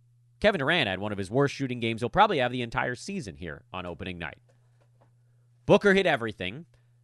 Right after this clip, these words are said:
The three threes, also a high number for him. He doesn't usually hit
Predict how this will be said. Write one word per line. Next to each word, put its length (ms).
The 100
three 280
threes, 600
also 480
a 100
high 220
number 260
for 140
him. 160
He 80
doesn't 220
usually 340
hit 180